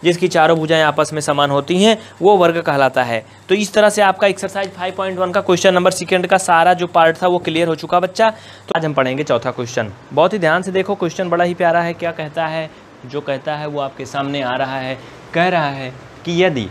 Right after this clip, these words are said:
दो बिंदुओं ए और B के बीच एक बिंदु सी ऐसा स्थित है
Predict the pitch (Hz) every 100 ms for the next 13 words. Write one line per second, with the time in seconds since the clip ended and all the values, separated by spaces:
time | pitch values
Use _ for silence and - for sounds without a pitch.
0 | - - 139 190 208 196 170 180 190 -
1 | 180 185 165 165 190 165 147 143 - -
2 | - - - 196 160 151 156 156 151 -
3 | 202 107 87 - - - - - - -
4 | - - 165 185 233 180 160 156 143 165